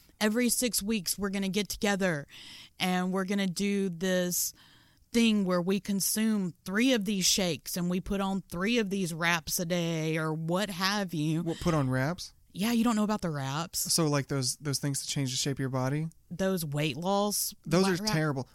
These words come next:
Speaker 2: Those are
Speaker 1: Oh.
Speaker 2: horrible, horrible,
Speaker 1: They're so
Speaker 2: horrible.
Speaker 1: expensive.
Speaker 2: They're really bad for you.
Speaker 1: Yeah, they are.
Speaker 2: They f-, they fucking, those, those wraps. So
Speaker 1: No, not the
Speaker 2: basically
Speaker 1: waist trainers.
Speaker 2: Okay.
Speaker 1: Not the waist trainers.
Speaker 2: Okay,
Speaker 1: Those
Speaker 2: we can
Speaker 1: are
Speaker 2: talk
Speaker 1: terrible.
Speaker 2: about those too,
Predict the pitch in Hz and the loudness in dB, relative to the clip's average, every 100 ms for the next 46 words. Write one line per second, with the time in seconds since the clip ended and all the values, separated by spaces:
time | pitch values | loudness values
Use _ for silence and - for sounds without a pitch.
0 | - 170 180 180 170 175 156 139 131 - | 0 4 4 4 4 4 4 0 -4 -6
1 | 175 165 147 180 262 262 - 196 208 - | -2 0 0 2 2 4 4 4 4 0
2 | - 165 151 - 180 202 180 196 214 151 | -2 0 -2 -2 -2 2 4 4 2 4
3 | 151 135 143 - - 175 208 175 175 156 | 2 2 -4 -10 -4 0 2 2 -2 -4
4 | 143 _ 175 170 - 170 180 226 208 202 | -8 _ 0 0 -2 0 2 2 0 2
5 | 147 - _ _ _ _ _ 165 180 156 | 0 -4 _ _ _ _ _ 0 0 2
6 | 170 185 196 185 - - - 208 220 311 | 0 0 0 0 -4 -14 -4 4 8 10
7 | 277 285 320 233 247 247 - 226 185 147 | 10 10 8 6 6 4 2 0 0 -2
8 | 151 - - - 180 202 165 135 131 190 | -6 -12 -12 -4 0 2 2 0 -2 2
9 | 208 226 277 240 226 - 220 170 165 175 | 4 6 6 6 4 2 0 0 2 4
10 | 202 262 285 247 208 208 156 165 139 170 | 4 6 6 6 6 4 4 2 4 2
11 | 147 | 2